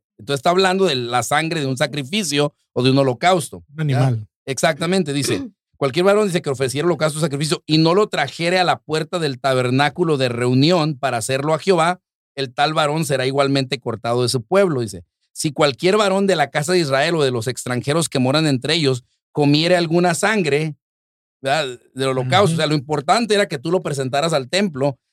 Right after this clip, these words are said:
Speaker 1: eh, ¿por qué? Porque fíjate, dice, "Yo pondré mi rostro contra la persona que comiere sangre y la cortaré entre su pueblo". Pero aquí viene la clave de interpretación, versículo once. "Porque la vida de la carne en la sangre está, y yo os la he dado", la sangre,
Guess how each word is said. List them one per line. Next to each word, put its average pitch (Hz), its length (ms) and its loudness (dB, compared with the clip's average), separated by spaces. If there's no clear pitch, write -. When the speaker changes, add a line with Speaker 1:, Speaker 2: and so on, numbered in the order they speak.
Speaker 1:
eh, 117 80 -8
¿por 135 260 -4
qué? 196 200 2
Porque 123 240 -10
fíjate, 143 240 -2
dice, 127 200 -2
"Yo 156 160 -2
pondré 175 240 2
mi 175 80 4
rostro 170 280 0
contra 139 220 -2
la 127 100 2
persona 131 300 -2
que 147 60 -6
comiere 139 320 0
sangre 160 320 0
y - 20 -2
la 131 80 -2
cortaré 120 400 -2
entre 139 180 0
su 117 120 -2
pueblo". 175 320 0
Pero 127 120 -2
aquí 127 100 -8
viene 170 180 2
la 151 80 0
clave 143 240 0
de 156 60 2
interpretación, 127 640 -2
versículo 131 400 0
once. 139 300 0
"Porque 143 300 -2
la 131 160 4
vida 165 240 0
de 175 120 0
la 135 140 -2
carne 156 600 0
en 135 220 -2
la 123 120 -2
sangre 147 380 0
está, 185 420 0
y 139 180 -6
yo 170 300 0
os 156 200 2
la 139 180 0
he 160 140 0
dado", 160 440 0
la 107 140 -10
sangre, 127 400 -4